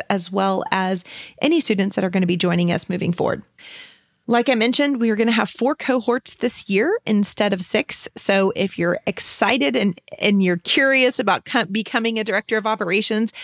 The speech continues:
make sure you are following us and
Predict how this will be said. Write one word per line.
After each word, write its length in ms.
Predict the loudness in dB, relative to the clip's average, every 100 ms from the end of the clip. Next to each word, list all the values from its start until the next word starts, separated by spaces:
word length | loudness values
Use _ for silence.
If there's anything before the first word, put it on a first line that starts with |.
| -18 -14 -4
make 240 | -2 -2
sure 420 | 0 0 2 0 -2
you 500 | -4 -2 0 0 0
are 280 | 0 0 0
following 520 | -2 -2 0 0 0
us 300 | 0 0 -2 0
and 440 | 2 4 2 0